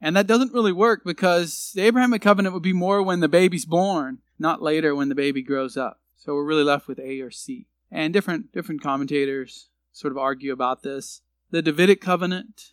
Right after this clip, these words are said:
is the context, it seems. If you look at other passages like Psalm one thirty-two, Psalm one thirty-two, thirteen through seventeen, and Ezekiel sixteen fifty-nine. I could go either Mosaic or Davidic here.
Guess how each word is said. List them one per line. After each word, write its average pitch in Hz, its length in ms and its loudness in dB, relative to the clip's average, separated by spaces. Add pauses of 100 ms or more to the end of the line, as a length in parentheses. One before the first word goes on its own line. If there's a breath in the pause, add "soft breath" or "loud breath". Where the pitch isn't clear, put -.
is 151 480 -2 (100)
the 135 100 -4
context, 208 640 0
it 202 80 -10
seems. 220 600 -6 (200)
If 165 220 -8
you 170 40 -4
look 190 220 0
at 156 140 -2 (180)
other 165 240 2
passages 170 600 -2
like 147 240 0 (320)
Psalm 160 340 -2
one 156 220 0
thirty-two, 175 720 -6 (520)
Psalm 165 300 -6
one 160 160 -6
thirty-two, 151 540 -6
thirteen 156 360 -6
through 143 120 -16
seventeen, 165 760 -10 (400)
and 143 300 -6
Ezekiel 151 340 -4
sixteen 156 480 -8
fifty-nine. 160 640 0 (560)
I 202 100 6
could 214 160 0
go 180 280 4
either 160 240 0
Mosaic 147 480 -2
or 135 60 -4
Davidic 131 400 -6
here. 127 260 -12